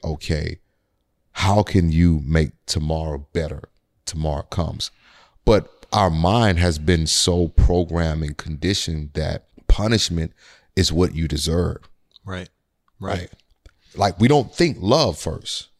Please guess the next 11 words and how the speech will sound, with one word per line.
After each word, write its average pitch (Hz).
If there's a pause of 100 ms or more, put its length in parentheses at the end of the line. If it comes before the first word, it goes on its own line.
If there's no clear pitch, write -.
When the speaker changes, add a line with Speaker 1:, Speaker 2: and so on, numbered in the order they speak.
(420)
Speaker 1:
Right? 90
Speaker 2:
Yeah. -
Speaker 1:
We 104
don't 123
think 139 (220)
tenderness. 82 (680)
You 87
know, 87
we 82
don't 117
think, -